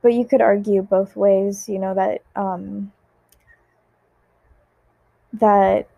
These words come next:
it's only through first person because it's the main character talking about stories that were told to him, but you could also argue that the stories that he's telling are not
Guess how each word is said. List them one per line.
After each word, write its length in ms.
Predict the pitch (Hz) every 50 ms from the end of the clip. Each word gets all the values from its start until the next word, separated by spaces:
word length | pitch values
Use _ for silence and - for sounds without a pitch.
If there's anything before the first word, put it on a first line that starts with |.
| _ _
it's 220 | - 214 208 - -
only 360 | - 220 214 214 214 208 208
through 400 | 214 - - 233 226 220 214 214
first 340 | 214 - 226 214 214 214 _ -
person 500 | 214 208 214 214 - 214 202 202 202 196
because 760 | 208 202 - 202 185 180 180 175 175 180 190 - - - - _
it's 600 | - - 190 185 - - - - - - - - _ _ _ _ -
the 80 | 220
main 260 | 196 196 190 190 196 196
character 460 | - 196 185 185 - - 196 180 180
talking 460 | 175 - - 190 202 196 - 196 190
about 400 | 180 185 185 185 180 180 - - _ _ _ _ _ _ _ _ _ _
stories 520 | - - - 220 220 226 214 208 202 202
that 180 | - 175 - -
were 140 | 190 190
told 320 | 196 - 208 202 202 202 202
to 80 | 214
him, 360 | 208 202 202 196 190 196 190 196
but 380 | 196 196 190 190 196 - - _
you 140 | 226 220 214
could 140 | - 208 202
also 240 | 190 196 - 202
argue 520 | - - 196 196 196 202 - 196 185 190 180
that 320 | 190 180 180 180 175 170 - _ _ _ _ _ _ _ _ _ _ _ _ _ _ _ _ _ _ _ _ _ _ - 208 -
the 280 | 202 190 185 180 202
stories 560 | 196 - - - - 233 226 233 220 220 214 214
that 160 | 208 196 -
he's 300 | 208 208 208 208 202 -
telling 400 | - 220 208 202 202 190 180 -
are 120 | 202 196
not 500 | 196 202 202 202 202 196 196 185 - -